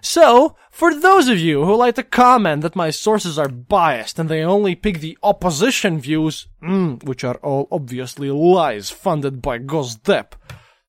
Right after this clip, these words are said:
as the Russians call the United States State Department, I, I don't know which one, but, uh, yeah, seriously, default in Russian is Gosdep. Uh,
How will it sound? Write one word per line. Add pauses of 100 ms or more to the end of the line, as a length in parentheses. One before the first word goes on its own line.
(1300)
as
the
Russians
call
the
United
States
State
Department, (640)
I,
I
don't
know
which
one,
but,
uh, (200)
yeah,
seriously,
default
in
Russian
is
Gosdep.
Uh,